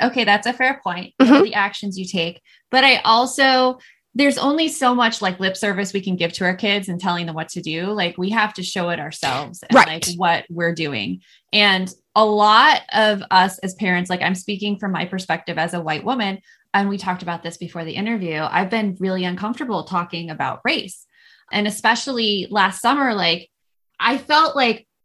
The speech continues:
Speaker 1: my eyes were kind of opened up as to how uncomfortable race as an issue to me as a white woman was.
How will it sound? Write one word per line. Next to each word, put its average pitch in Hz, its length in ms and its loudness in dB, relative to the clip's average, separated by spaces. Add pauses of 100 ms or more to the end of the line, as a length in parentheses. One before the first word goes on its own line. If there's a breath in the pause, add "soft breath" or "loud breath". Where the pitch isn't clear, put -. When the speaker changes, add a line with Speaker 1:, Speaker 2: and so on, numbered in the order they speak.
(360)
Speaker 1:
my 269 280 4
eyes 240 260 2
were 277 80 -10
kind 277 200 -2
of 226 100 -4
opened 220 300 0
up 226 180 4
as 220 340 -2
to 214 200 0
how 226 840 6 (140)
uncomfortable 196 960 2
race 190 360 0
as 185 160 0
an 190 120 -2
issue 180 440 -2
to 190 140 -6
me 170 300 -2
as 180 160 -4
a 175 40 -6
white 165 180 -4
woman 151 260 -8
was. - 260 -12